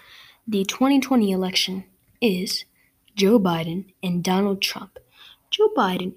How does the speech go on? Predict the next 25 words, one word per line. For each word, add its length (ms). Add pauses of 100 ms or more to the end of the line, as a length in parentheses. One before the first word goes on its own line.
is 180
for 260
the 300 (260)
Democratic 580
Party, 640 (560)
and 100
Donald 340
Trump 360 (260)
is 140
supporting 540
the 240
Republican 720
Party. 460 (580)
So 280
these 260
two 160
candidates 480
have 200
been 200 (100)
fighting 520 (580)
to 160
be 460 (240)
the 160 (440)
number 300
one. 300